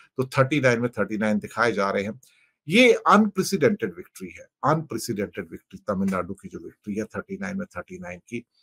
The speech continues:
मुझे लगता है कि ऐसी विक्ट्री आपको हिंदुस्तान के इतिहास में rarest of rare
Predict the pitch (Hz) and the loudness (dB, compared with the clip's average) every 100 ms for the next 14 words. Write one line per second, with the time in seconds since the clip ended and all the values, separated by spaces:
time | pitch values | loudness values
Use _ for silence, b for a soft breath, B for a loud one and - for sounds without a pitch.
0 | _ _ _ - 147 165 151 151 151 143 | _ _ _ -2 4 6 6 6 6 6
1 | 151 151 147 135 131 147 120 - 131 123 | 2 0 2 0 0 0 0 -2 0 2
2 | 113 - 117 104 104 - 107 110 104 107 | 2 0 -4 -2 -6 -2 0 0 0 -6
3 | 101 95 104 113 - 113 101 104 117 131 | -6 -2 0 0 -4 -4 -4 2 4 4
4 | 143 - - 113 - 101 110 110 | 4 -2 -8 -8 -6 -4 -2 -2